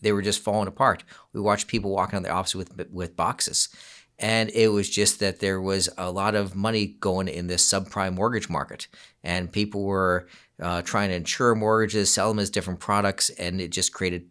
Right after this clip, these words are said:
tons of problems. No one knew really what was going on. And then all of a sudden,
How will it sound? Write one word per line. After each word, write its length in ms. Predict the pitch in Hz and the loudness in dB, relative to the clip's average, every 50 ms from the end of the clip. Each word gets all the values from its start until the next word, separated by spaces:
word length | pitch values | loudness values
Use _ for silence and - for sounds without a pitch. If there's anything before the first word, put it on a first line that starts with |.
| _ - | _ -2
tons 260 | - 120 120 120 110 | -2 0 0 0 -2
of 120 | 101 - | -2 0
problems. 440 | - 85 80 82 92 95 92 - - - - - - - _ | 0 0 2 2 0 0 -2 -2 -2 -4 -8 -18 -20 -18 _
No 200 | - 101 107 117 | -2 2 4 4
one 240 | 117 117 113 107 101 | 4 4 4 2 2
knew 320 | 98 104 101 92 90 87 - | 2 2 2 2 0 -2 0
really 260 | 101 110 113 104 107 | 2 2 4 4 4
what 200 | 95 95 - - | 2 2 0 0
was 100 | - 85 | -2 -4
going 240 | - - 85 85 82 | -2 -2 -2 -2 -2
on. 280 | 80 73 95 110 110 - _ _ _ _ _ | -2 -2 -2 -4 -6 -8 _ _ _ _ _
And 300 | - 87 92 95 95 95 | -4 -2 0 0 2 2
then 180 | 98 98 98 95 | 2 0 0 0
all 200 | - 95 101 104 | 0 0 0 2
of 60 | 104 | 2
a 40 | 95 | 2
sudden, 440 | - - 107 95 92 95 98 95 | 2 2 2 2 0 -2 -4 -4